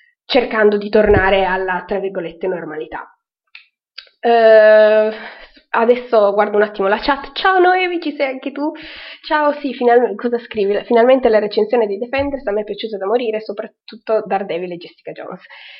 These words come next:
Sì, concordo, secondo me loro due sono, a parte che sono sempre personaggi migliori perché hanno due serie veramente fatte strabene, non che le altre non siano fatte bene, però Daredevil e Jessica Jones secondo me sono fatti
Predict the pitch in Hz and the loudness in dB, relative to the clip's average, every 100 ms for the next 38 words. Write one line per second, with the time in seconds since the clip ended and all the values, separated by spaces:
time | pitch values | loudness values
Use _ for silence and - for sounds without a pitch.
0 | _ _ 208 196 214 208 208 170 202 214 | _ _ -8 -4 -4 -2 -4 -6 -6 -8
1 | 214 220 208 202 208 208 208 202 196 190 | -4 -2 0 0 0 2 0 -2 -6 -6
2 | 185 190 190 196 190 _ - 226 285 208 | -8 -8 -6 -6 -8 _ -8 -4 -2 -4
3 | - 190 - 175 180 190 190 190 190 165 | -8 -8 -6 -6 -6 -4 -6 -2 -2 -2
4 | 180 190 190 196 202 214 214 - _ 185 | -2 0 2 0 0 -2 -6 -14 _ -14
5 | - 180 190 185 185 202 214 208 185 185 | -6 -4 -2 -2 -4 0 0 0 -4 -4
6 | 190 190 185 196 196 202 180 _ 185 180 | -6 -10 -10 -10 -10 -14 -16 _ -12 -12
7 | _ _ - 208 202 170 190 214 - - | _ _ -4 -2 -2 -4 -4 -6 -8 -20
8 | - _ _ 262 285 285 202 190 190 202 | -20 _ _ 2 2 2 0 0 -2 -4
9 | 196 - 190 190 202 208 208 180 185 190 | -4 -4 -4 -4 -6 -4 -2 0 0 0
10 | 233 196 196 190 - - _ _ _ 202 | 2 4 4 2 -4 -20 _ _ _ -20
11 | - 180 185 214 202 196 185 185 - - | -20 -18 -2 -2 0 -4 -4 -8 -12 -16
12 | 202 165 151 170 - 170 - - - - | -16 -14 -16 -18 -16 -12 -12 -14 -16 -18
13 | - _ 156 - | -20 _ -20 -20